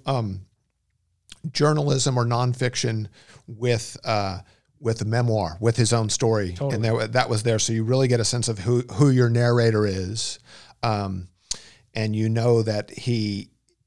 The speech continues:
Speaker 1: you, you, you learn that he is so qualified to be writing this book because he's been through it himself.
Speaker 2: Completely.
Speaker 1: Yep.
Speaker 2: Yep. So guest list. Who are among the guests on season one of The Sounding,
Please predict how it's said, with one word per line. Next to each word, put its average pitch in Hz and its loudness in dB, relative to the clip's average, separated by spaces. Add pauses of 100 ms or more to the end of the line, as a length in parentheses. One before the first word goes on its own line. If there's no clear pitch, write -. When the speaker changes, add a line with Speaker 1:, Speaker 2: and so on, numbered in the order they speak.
(100)
Speaker 1:
you, 117 -4
you, 117 2
you 135 4
learn 135 6
that 113 2
he 113 2
is 113 2
so 127 4
qualified 117 4
to 160 -4
be 110 0
writing 104 0
this 104 -4
book - -2
because 92 -6
he's 101 -4
been 110 0
through 101 -2
it 92 -6
himself. - -6
Speaker 2:
Completely. 110 -12
Speaker 1:
Yep. 90 -8 (180)
Speaker 2:
Yep. 135 -10 (320)
So 139 -2 (140)
guest 151 -2
list. - -8 (180)
Who 175 2
are 139 -4
among 131 -4
the 120 -8
guests 120 -6
on 120 -6
season 135 -4
one 117 -8
of 107 -12
The 110 -16
Sounding, 107 -12